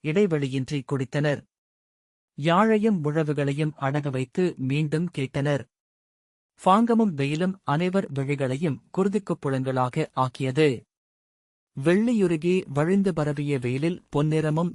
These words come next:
வெண்ணிறமும் இளநீல நிறமுக ஒளிவிட்டு சிறகுகளுடன் பறந்தலைவதாக உணர்ந்தனர் நகர் மக்கள். நகரமெங்கும்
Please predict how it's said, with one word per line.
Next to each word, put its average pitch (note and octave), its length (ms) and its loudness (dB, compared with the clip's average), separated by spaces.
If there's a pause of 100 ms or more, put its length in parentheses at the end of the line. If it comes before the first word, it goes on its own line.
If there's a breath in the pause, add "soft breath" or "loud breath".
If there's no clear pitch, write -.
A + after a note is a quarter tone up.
வெண்ணிறமும் C3 680 0
இளநீல E3+ 500 0
நிறமுக C3+ 540 -2
ஒளிவிட்டு B2+ 680 -2 (160)
சிறகுகளுடன் D#3 800 -2
பறந்தலைவதாக B2+ 960 0 (120)
உணர்ந்தனர் C3+ 600 -2
நகர் B2+ 340 -2
மக்கள். A#2+ 520 -2 (920)
நகரமெங்கும் F#3 720 2